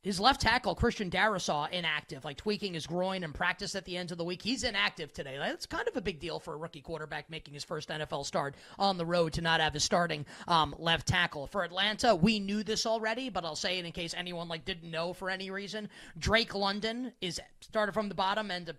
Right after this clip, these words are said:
now he's inactive. Drake London's out today for the Atlanta Falcons. So you would think, you know,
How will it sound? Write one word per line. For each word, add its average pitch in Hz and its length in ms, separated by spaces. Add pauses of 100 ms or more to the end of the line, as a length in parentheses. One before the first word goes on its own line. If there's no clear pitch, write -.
(160)
now 170 240
he's 170 140
inactive. 143 400 (380)
Drake 214 260
London's 190 440
out 196 200
today 170 260
for 160 140
the 160 100
Atlanta 156 360
Falcons. 147 480
So 208 100
you 220 180
would 196 140
think, 190 440
you 180 80
know, 143 280